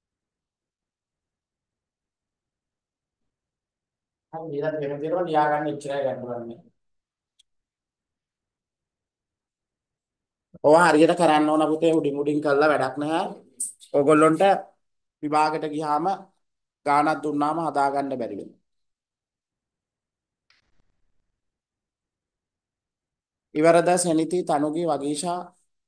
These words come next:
එවින්දි? ඉවර නම් අත උස්ස. මොකුත් නෑ, සූත්‍ර ටික පාඩම් කරගන්න පුතේ. මොකද්ද? යාන්ත්‍ර වාසිය සමාන, ඔන්න පාඩම් කරා මාත් එක්ක.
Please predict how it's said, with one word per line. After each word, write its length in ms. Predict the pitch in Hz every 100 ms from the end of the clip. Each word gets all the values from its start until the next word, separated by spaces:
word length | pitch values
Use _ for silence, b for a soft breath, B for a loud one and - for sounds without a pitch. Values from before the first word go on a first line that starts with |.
| -
එවින්දි? 400 | 139 139 143 175 185 - _ _ _ _ _ _ _ _ _ _
ඉවර 160 | 139 147
නම් 220 | 147 156
අත 140 | 151
උස්ස. 180 | 135 127 - _ _ _ _ _ _ _ _ _ _ _ _ _ _ _ _ _ _ _ _ _ _ _ _ _ _ _ _ _ _ _ _ _ _ _ _ _ _ _ _ _ _ _ _ _ _ _ _ _ -
මොකුත් 300 | 123 202 208
නෑ, 240 | 208 247
සූත්‍ර 360 | 240 160 160 160
ටික 200 | 214 208
පාඩම් 380 | 233 196 196 226
කරගන්න 340 | 240 214 190 170
පුතේ. 240 | 160 147
මොකද්ද? 320 | 156 185 175 202 196 - _ _ _
යාන්ත්‍ර 480 | 147 156 156 175 185 190
වාසිය 380 | 180 180 185
සමාන, 340 | 190 180 175 170
ඔන්න 140 | 170
පාඩම් 280 | 175 165 160
කරා 180 | 156 151
මාත් 220 | 147 139
එක්ක. 140 | 131